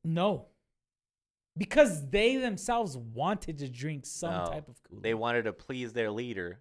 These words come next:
Speaker 2: So if he,
Speaker 1: No,
Speaker 2: if,
Speaker 1: dude.
Speaker 2: yes, they wanted to please their leader.
Speaker 1: If
Speaker 2: So
Speaker 1: you think that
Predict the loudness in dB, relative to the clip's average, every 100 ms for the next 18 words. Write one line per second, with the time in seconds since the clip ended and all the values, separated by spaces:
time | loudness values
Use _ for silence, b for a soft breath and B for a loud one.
0 | _ -2 0 0 -4 -8 -10 -8 -2 0
1 | 0 -2 -4 -6 -8 -10 -6 -4 -4 0
2 | 4 4 2 -8 0 0 2 0 -2 -2
3 | -2 0 0 2 0 -2 -4 b 2 2
4 | 6 8 8 6 2 2 -2 2 4 4
5 | 2 -2